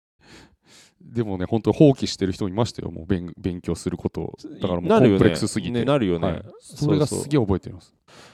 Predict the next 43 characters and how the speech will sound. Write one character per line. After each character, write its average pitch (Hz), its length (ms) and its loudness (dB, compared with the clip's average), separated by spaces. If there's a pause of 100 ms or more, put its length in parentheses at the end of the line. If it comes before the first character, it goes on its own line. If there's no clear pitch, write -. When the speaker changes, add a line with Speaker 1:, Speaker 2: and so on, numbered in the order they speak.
(160)
Speaker 1:
は 98 80 -8
い。 - 20 -10
Speaker 2:
だ - 60 -12
か 113 140 -4
ら 107 80 0
俺 104 180 4
も 107 380 0 (540)
運 107 220 -4
動 104 280 4
を - 20 -2
放 110 200 0
棄 90 320 -4 (140)
し - 160 -10
て 190 100 0
は 120 120 6
い 98 40 0
な 98 80 -2
か 92 140 -2
っ - 40 -20
た - 100 -6
け 175 100 -2
ど、 85 80 -2
Speaker 1:
う - 40 2 (280)
ん。 - 40 -14
Speaker 2:
苦 92 220 -6
手 95 140 -4
だ 92 100 -2
っ 87 140 -10
た 87 120 -8
な。 82 80 -6
Speaker 1:
は 78 580 -8
い。 92 60 -20
Speaker 2:
苦 104 200 -6
手 117 80 -4
だ 127 80 0
っ 135 80 -8
た 98 100 -6
な 90 100 -4
っ - 20 -10
て - 120 -12
い - 20 -12
う - 20 -10
か、 85 100 -4